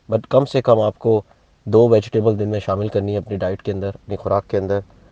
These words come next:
दो से तीन फ्रूट, उसके अंदर से आपको शुगर भी, अ, मि-, मिल रहा है तो आपको फिर दूसरे कोई शुगरी आइटम की तरफ जाने की ज़रूरत नहीं है।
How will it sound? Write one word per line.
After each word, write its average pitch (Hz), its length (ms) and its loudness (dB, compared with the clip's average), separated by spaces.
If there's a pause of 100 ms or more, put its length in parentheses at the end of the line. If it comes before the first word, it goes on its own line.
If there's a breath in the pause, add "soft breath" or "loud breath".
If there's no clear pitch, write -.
(160 soft breath)
दो 104 160 0
से 104 120 -4
तीन 104 240 -8
फ्रूट, 107 340 -6 (680)
उसके 104 200 -10
अंदर 104 140 -4
से 95 120 -6
आपको 95 180 -10
शुगर 98 260 -4
भी, 117 120 -2
अ, - 320 -14
मि-, 98 320 -8
मिल 104 200 -4
रहा 104 180 -2
है 101 80 -4
तो 95 100 -4
आपको 98 260 -4
फिर 104 140 -6
दूसरे 101 360 -6
कोई 104 140 -6
शुगरी 98 360 -6
आइटम 98 260 -6
की 104 100 -8
तरफ 92 160 -6
जाने 90 260 -8
की 92 100 -10
ज़रूरत 92 340 -10
नहीं 92 100 -12
है। 87 80 -16